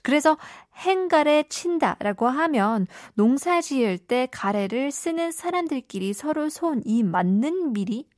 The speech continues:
아, 맞는지 미리 맞춰보는 데에서 유래했다고 합니다.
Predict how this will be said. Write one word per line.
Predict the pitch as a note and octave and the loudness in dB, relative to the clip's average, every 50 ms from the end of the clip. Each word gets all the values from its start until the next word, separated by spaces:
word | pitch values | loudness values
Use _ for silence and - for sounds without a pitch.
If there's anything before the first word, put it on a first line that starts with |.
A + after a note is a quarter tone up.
| _ - | _ 0
아, | G3 F3+ | 2 2
맞는지 | F#3 G#3 A3 A3+ C4 C4+ C4 A3+ - G3 G3+ F#3+ | 4 4 2 2 2 0 0 -2 -2 -2 0 0
미리 | F3+ F#3+ G3 A3 G#3+ | 2 2 2 0 0
맞춰보는 | F#3 F#3+ F#3+ F3+ - - - - F4 F4 E4+ D4+ C#4+ C#4 C4+ A#3+ | 0 0 -2 -2 -2 -6 -6 -2 -2 -2 0 -2 -2 -2 -4 -4
데에서 | - F#3+ F3 E3 E3 - - A3 G#3 - - - - - - _ - | -4 -4 -6 -6 -6 -6 -6 -6 -8 -8 -12 -20 -20 -20 -16 _ -2
유래했다고 | F3+ F#3+ G3+ A#3+ C#4 C#4+ - - _ - E3+ E3 - G3 A#3 B3 - _ _ _ _ _ _ - | 0 2 2 2 0 -2 -4 -8 _ -12 -12 -8 -6 -4 -4 -4 -6 _ _ _ _ _ _ -10
합니다. | - F4 E4 D#4 B3 F3 D#3+ - - F#3 - | -6 -4 -2 -2 -2 -2 -4 -4 -8 -8 -8